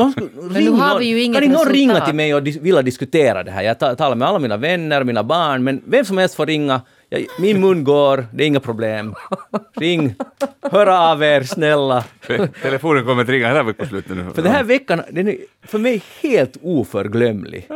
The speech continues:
Speaker 1: Alltså, och det bara fortsätter.
Speaker 2: Vi märker, men Magnus, nästa
Speaker 1: The
Speaker 2: vecka
Speaker 1: gift
Speaker 2: har vi
Speaker 1: that keeps on giving. Det bara, it's more.
Speaker 2: Ja, men det där, nu är det så att det där, vi sa ju förra veckan att vi har ett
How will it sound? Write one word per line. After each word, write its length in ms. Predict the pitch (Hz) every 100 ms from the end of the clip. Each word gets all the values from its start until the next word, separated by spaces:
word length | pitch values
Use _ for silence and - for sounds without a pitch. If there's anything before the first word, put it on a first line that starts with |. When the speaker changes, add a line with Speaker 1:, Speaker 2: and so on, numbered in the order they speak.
| 320 _ -
Speaker 1:
Alltså, 200 | 147 -
och 80 | 190
det 80 |
bara 180 | 196 277
fortsätter. 640 | - 359 330 143 - 117 202
Speaker 2:
Vi 80 |
märker, 560 | 202 214 220 - 165 151
men 160 | 170 202
Magnus, 320 | 220 196 185
nästa 280 | 254 - 175
Speaker 1:
The 80 |
Speaker 2:
vecka 160 | 160 170
Speaker 1:
gift 120 | 254
Speaker 2:
har 60 | 170
vi 100 | 175
Speaker 1:
that 120 | -
keeps 260 | 240 240 -
on 100 | 190
giving. 460 | 170 226 147 95 98
Det 80 | 175
bara, 180 | 254 247
it's 180 | 233 180
more. 720 | 220 269 370 339 175 101 101 -
Speaker 2:
Ja, 340 | 185 196 190
men 140 | 208 196
det 60 |
där, 140 | 190 196
nu 120 | 220
är 40 |
det 80 | 220
så 120 | 208
att 180 | 196 180
det 60 | 165
där, 80 | 175
vi 80 |
sa 160 | 190 208
ju 60 | 185
förra 200 | 202 170
veckan 260 | 151 156
att 80 | 143
vi 60 | 165
har 140 |
ett 80 | 170